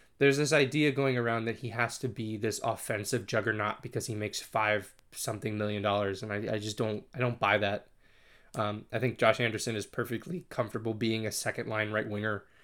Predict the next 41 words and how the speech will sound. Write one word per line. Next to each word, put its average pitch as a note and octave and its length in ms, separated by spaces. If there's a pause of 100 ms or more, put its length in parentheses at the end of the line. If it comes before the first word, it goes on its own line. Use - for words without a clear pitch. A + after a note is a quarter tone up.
(160)
on A2 140
the G#2+ 60
Montreal G#2+ 300
Canadiens, G#2+ 400
and A2+ 80
I G#2+ 40
think B2+ 160
the B2+ 80
Canadiens C3 320
are B2+ 80
comfortable C3 640
saying E3+ 280
that, - 220 (500)
um, G#2+ 360 (920)
because B2+ 200
they A#2+ 100
traded A#2+ 380
a B2 60
center B2 320
who B2+ 120
they A2+ 140
didn't A#2 320
think A#2+ 200
had B2 140
a A#2+ 60
future A#2+ 340
with A#2 120
this B2 160
team, B2+ 260
and B2+ 140
who C3+ 160
I A#2+ 160 (100)
frankly B2+ 380
don't A#2+ 200
think B2+ 220
wanted B2+ 260
to C#3 80
be C3 120
around. D#3+ 320 (960)
Um, A#2 360 (1400)
but, F#3 240